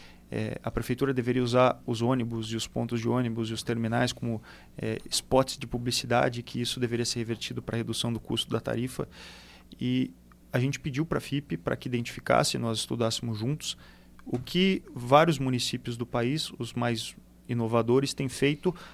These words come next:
para usar receitas acessórias e reduzir o custo do sistema. E a fipe nos apresentou três soluções principais, que, que, salvo o melhor juízo, são utilização do estacionamento regulamentado,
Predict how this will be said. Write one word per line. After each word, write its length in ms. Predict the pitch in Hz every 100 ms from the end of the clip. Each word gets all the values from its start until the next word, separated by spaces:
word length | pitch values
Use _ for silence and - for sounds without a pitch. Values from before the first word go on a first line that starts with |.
| - -
para 180 | - 135
usar 260 | 135 139 160
receitas 420 | 156 - 151 131
acessórias 580 | 127 131 - 151 160 147
e 40 |
reduzir 340 | 151 143 127 151
o 60 |
custo 320 | - 139 -
do 80 | 135
sistema. 520 | - 127 - 110 104 - - - - - -
E 100 | 123
a 60 |
fipe 320 | 120 156 -
nos 160 | 160 143
apresentou 720 | 143 139 127 123 143 151 147
três 340 | 143 - 156 160
soluções 440 | 151 135 - 139
principais, 680 | 135 135 135 - 117 110 - - - - - - -
que, 460 | 117 113 113 113 -
que, 80 |
salvo 220 | - 120 123
o 40 |
melhor 220 | 123 123
juízo, 360 | 117 127 135 139
são 280 | - 110 104 - - - -
utilização 760 | 131 - 131 127 127 143 147
do 100 | 123
estacionamento 680 | 120 - 120 123 117 117 -
regulamentado, 760 | 123 127 135 151 - 156 170